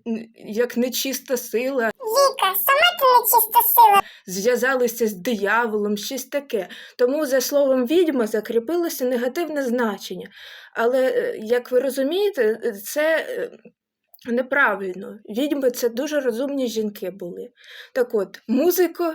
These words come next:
Speaker 1: відьма. Дуже вдале поєднання, я вважаю. Тому канал так називається. Перейменовувати я його не буду, як не просіть.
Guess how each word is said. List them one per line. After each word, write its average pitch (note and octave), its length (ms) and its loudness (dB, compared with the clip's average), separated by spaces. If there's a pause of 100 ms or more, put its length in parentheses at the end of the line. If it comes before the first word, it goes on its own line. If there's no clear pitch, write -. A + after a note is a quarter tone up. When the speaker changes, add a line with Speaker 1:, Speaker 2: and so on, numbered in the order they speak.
(160)
Speaker 1:
відьма. G#3 600 -2 (380)
Дуже D4 600 0
вдале A#3 420 2
поєднання, G#3+ 680 2
я F#3 120 -4
вважаю. F#3 600 -8 (420)
Тому D#4+ 320 0
канал A3 380 0
так F#3+ 160 -8
називається. D#4+ 840 0
Перейменовувати C4+ 1040 4
я C4+ 220 2
його A#3 160 2
не G#3+ 140 0
буду, D#4 520 -2
як C4+ 360 0
не B3+ 140 4
просіть. B3+ 640 -2